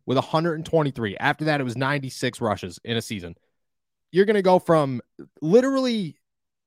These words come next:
a portion, a small portion of Texas's backfield to an even smaller portion of an N F L backfield in Pittsburgh, and you're gonna be okay with that. And on top of that, like, you're gonna, like, what, what is it? Do people not believe in Jaylen Warren?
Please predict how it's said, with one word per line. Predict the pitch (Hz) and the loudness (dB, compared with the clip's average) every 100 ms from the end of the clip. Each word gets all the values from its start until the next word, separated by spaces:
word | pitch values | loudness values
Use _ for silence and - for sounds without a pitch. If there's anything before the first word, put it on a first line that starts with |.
| _ _ _ _ _ _ _ _ - | _ _ _ _ _ _ _ _ -6
a | 139 127 | -6 -6
portion, | - - 208 170 101 85 131 | -4 6 6 6 0 -6 -6
a | |
small | - 185 190 220 | -4 -2 0 0
portion | - 196 160 120 104 | 2 2 2 0 -8
of | - | -4
Texas's | 156 156 151 - 127 | -4 -4 -8 -10 -6
backfield | 131 123 - 104 90 _ _ _ _ - | -4 -4 -6 -10 -12 _ _ _ _ -2
to | 165 143 131 - 156 | 2 2 -2 -8 -6
an | 147 | -6
even | 180 196 175 135 | -4 -4 -4 -6
smaller | - - 120 156 170 120 98 | -10 -8 -2 2 2 0 -8
portion | - 110 - 101 87 _ _ _ - | -10 -8 -6 -10 -10 _ _ _ -4
of | 139 | -2
an | 135 | 0
N | 135 | -2
F | 127 | -2
L | 131 113 | -2 -2
backfield | 120 117 120 107 101 | -2 -4 -4 -6 -6
in | 101 | -6
Pittsburgh, | 127 - 110 95 - _ _ _ _ - | -6 -4 -6 -6 -12 _ _ _ _ -10
and | 135 | -6
you're | 156 | -4
gonna | 156 | -2
be | 131 113 | -2 -4
okay | - 110 135 | -4 -6 -4
with | 170 | -4
that. | 190 208 - _ _ | -4 -6 -8 _ _
And | 135 135 | -6 -6
on | 135 | -6
top | 147 151 | -8 -6
of | |
that, | 151 135 | -8 -8
like, | 117 123 | -10 -10
you're | 131 | -6
gonna, | 139 123 | -4 -4
like, | 131 135 | -4 -6
what, | 175 247 | 0 0
what | 226 247 | 2 -4
is | 240 | -4
it? | 170 165 143 | -6 -6 -6
Do | 180 | -2
people | 220 202 | 0 0
not | 151 160 | 0 0
believe | 165 175 151 | 0 0 0
in | 123 | -2
Jaylen | 143 165 135 | 0 0 -2
Warren? | 131 190 240 | -2 -4 -6